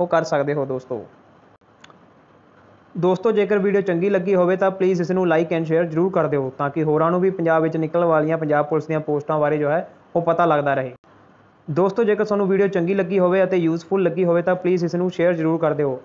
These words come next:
ਅਤੇ ਸਾਡੇ channel ਨੂੰ subscribe ਕਰਨਾ ਨਾ ਭੁੱਲੋ, ਤਾਂ ਕਿ ਤੁਹਾਨੂੰ ਪੰਜਾਬ ਵਿੱਚ ਨਿਕਲਦੀਆਂ ਨਵੀਆਂ ਨਵੀਆਂ ਪੋਸਟਾਂ ਬਾਰੇ ਜੋ ਹੈ ਉਹ ਪਤਾ ਲੱਗਦਾ ਰਹੇ।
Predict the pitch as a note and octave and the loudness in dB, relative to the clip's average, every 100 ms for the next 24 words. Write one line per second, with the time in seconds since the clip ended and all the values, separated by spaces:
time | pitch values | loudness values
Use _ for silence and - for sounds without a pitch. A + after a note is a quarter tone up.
0 | D#3 F3 E3 D#3+ E3 D3+ E3+ F#3 F#3 E3 | -4 -2 0 -2 0 -2 -2 -2 -4 -6
1 | - F3+ F3+ D#3+ E3 F3 D#3+ D#3+ E3 C3 | -2 -2 0 -2 -2 -2 -2 -2 -2 -4
2 | - - D3+ D3+ E3 E3 E3 D#3 D#3 E3 | -8 -6 -4 -4 -4 -6 -4 -2 0 2
3 | D#3+ F#3 F#3 - - D#3+ D#3+ F#3 F#3+ F3 | 0 -2 -2 -10 -8 -6 -2 -2 0 0
4 | F3 F3+ E3+ E3+ D#3+ D#3 E3+ D#3+ D#3+ D#3 | 0 0 -2 -2 -4 -2 0 0 0 0
5 | F#3 F3+ F3 E3 D3 C#3+ C#3 C3+ | 0 0 0 0 0 -2 -6 -8